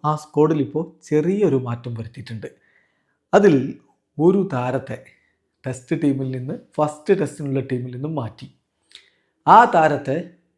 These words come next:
ഇന്ത്യ എ ടീമിലേക്ക് വിട്ടിരിക്കുകയാണ്. ആ, സൗത്ത് ആഫ്രിക്ക എ ടീമുമായിട്ടുള്ള ഏകദിന മത്സരം കളിക്കാൻ. അത് കഴിഞ്ഞ് രണ്ടാം ടെസ്റ്റ് ആകുമ്പോഴേക്കും താരം തിരികെ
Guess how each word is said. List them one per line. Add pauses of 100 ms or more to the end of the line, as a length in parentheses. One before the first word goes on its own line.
(160)
ഇന്ത്യ (160)
എ
ടീമിലേക്ക്
വിട്ടിരിക്കുകയാണ്. (640)
ആ, (600)
സൗത്ത്
ആഫ്രിക്ക
എ
ടീമുമായിട്ടുള്ള
ഏകദിന
മത്സരം
കളിക്കാൻ. (360)
അത്
കഴിഞ്ഞ്
രണ്ടാം
ടെസ്റ്റ്
ആകുമ്പോഴേക്കും
താരം (140)
തിരികെ